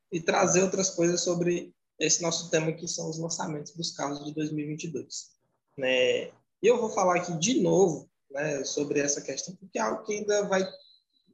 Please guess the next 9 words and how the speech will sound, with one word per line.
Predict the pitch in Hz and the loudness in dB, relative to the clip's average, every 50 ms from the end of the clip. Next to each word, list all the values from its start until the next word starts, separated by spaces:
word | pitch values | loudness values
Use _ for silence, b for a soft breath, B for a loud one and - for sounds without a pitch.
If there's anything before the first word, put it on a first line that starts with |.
| _ _ _ | _ _ _
vai | 160 165 165 - | -2 -2 2 4
ter | - 202 | 4 4
muito, | 185 165 160 180 226 233 220 - 190 196 - - _ _ _ _ _ _ _ - | 4 4 4 4 2 2 0 -2 -8 -10 -10 -14 _ _ _ _ _ _ _ 0
muita | 147 185 202 202 226 | 0 0 2 4 4
lenha | 196 190 180 180 180 175 | 6 6 6 6 4 2
pra | 170 - 165 | 0 -2 -4
queimar, | - - 175 160 151 139 131 - | -2 0 0 2 2 0 -2 -2
digamos | - - - 135 131 131 135 | -6 -8 -6 -6 -6 -6 -6
assim, | 139 - - - 131 - 165 | -8 -8 -8 -10 -12 -14 -14